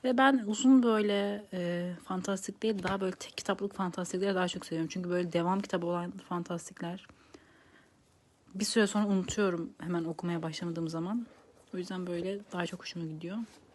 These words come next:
Çok güzel duruyor bunda. E, bu da son olarak Yonam Dong'un Neşeli Çamaşırhanesi. Dö-, doğru mu okudum bilmiyorum. E, biliyorsunuz ki bu aralar Yonam Dong çok meşhurdu, kitap evi.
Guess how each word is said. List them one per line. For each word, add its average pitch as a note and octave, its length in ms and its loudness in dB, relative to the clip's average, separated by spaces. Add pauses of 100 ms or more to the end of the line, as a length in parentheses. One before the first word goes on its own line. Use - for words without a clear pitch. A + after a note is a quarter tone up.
(400)
Çok - 340 -20
güzel E3 320 -8
duruyor D#3 200 -6
bunda. D#3+ 320 -6 (1900)
E, F#3+ 140 0
bu A3+ 100 0
da C4 80 6
son C4 160 4
olarak G#3 340 2
Yonam G3+ 420 2 (160)
Dong'un F3+ 420 0
Neşeli G3+ 280 0
Çamaşırhanesi. E3+ 720 -4
Dö-, E3+ 360 0
doğru E3+ 220 0
mu D#3+ 100 0
okudum F3+ 320 -2
bilmiyorum. D#3+ 560 -2 (1000)
E, F#3 200 -2
biliyorsunuz G3+ 480 2
ki G#3+ 280 0 (160)
bu F#3 120 0
aralar F#3+ 240 -2
Yonam F#3 360 0
Dong F#3+ 260 -6 (640)
çok - 280 -4
meşhurdu, F3 580 -4
kitap F3 280 -8
evi. F#3+ 280 -4